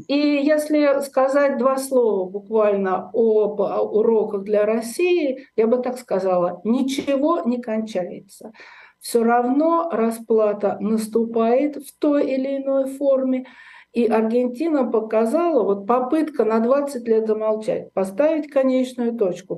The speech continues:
пунто финаль, сказать: «Все, мы не будем разбираться, мы не будем это обострять». Тем не менее, это не получается. И без этого, ни,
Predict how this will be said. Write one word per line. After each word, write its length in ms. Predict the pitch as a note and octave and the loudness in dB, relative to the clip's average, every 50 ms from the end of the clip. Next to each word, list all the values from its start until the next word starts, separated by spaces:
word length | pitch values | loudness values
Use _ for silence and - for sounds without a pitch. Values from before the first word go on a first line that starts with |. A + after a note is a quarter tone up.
| - - | -8 -4
пунто 280 | A#3 A3 A3+ A3 A3 G#3+ | -2 -2 0 0 0 -2
финаль, 400 | G#3+ - G#3+ G3+ F#3+ F3+ E3+ E3 | -2 -4 -6 -4 -4 -6 -8 -10
сказать: 380 | - - F#3 F#3 F#3+ F3 F3+ | -10 -6 -4 -2 -2 -2 -4
«Все, 320 | - - - - C4 B3+ G#3+ | -6 -12 -2 2 2 2 2
мы 140 | G#3 G#3+ A3+ | 2 2 2
не 80 | B3 | 0
будем 320 | B3 B3+ C#4+ C4+ B3+ B3 A#3 | 0 0 -2 0 0 0 -2
разбираться, 640 | A#3 A3+ - A3 A3 G#3+ G3 F3 F3 - - G3 | -2 -4 0 0 0 2 0 -2 -4 -8 -10 -10
мы 100 | G3 G3 | -8 -8
не 140 | G#3 G#3 G3+ | -8 -8 -6
будем 340 | G3 G3 F3 F#3+ - G3 G3 | -6 -6 -4 -4 -6 -8 -8
это 180 | G3+ G3+ A3 | -8 -6 -6
обострять». 460 | A3+ A3+ C4 C4 C4+ - - F4 E4+ - - - - _ _ | -4 -4 -4 -6 -6 -8 -8 -8 -8 -8 -12 -20 -20 _ _
Тем 160 | - D#4 D4 C#4 | -4 -2 -2 0
не 100 | C#4 C4+ | 0 0
менее, 320 | C4+ C4+ C4+ C4 B3+ A#3+ - - | 0 0 0 2 0 -2 0 -2
это 240 | A#3 A3+ A#3 A#3 | -2 -2 -2 -4
не 100 | A3 A3 | -4 -4
получается. 840 | G#3+ - G3 F3+ F3+ F#3 F#3 - - - - - - _ - - - - _ - - - - - - - - - _ _ _ _ | -6 -6 -6 -4 -4 -6 -6 -8 -10 -12 -12 -12 -16 _ -20 -20 -20 -20 _ -20 -20 -20 -20 -20 -20 -20 -20 -20 _ _ _ _
И 280 | A#3+ B3 A#3+ A#3+ A#3 G3 | 0 2 2 2 0 -2
без 480 | G3 G3+ C4+ D#4 D#4+ E4 D4 C4 C4 - - | 0 0 2 2 2 2 0 -2 -4 -2 0
этого, 680 | A#3+ C4+ C#4 C4 C4+ D#4 D4+ D4 D#4 D#4+ D#4+ D#4 - - _ | 2 2 2 2 2 0 0 2 2 2 2 0 -2 -4 _
ни, 180 | A3+ A#3+ C4 | 0 0 0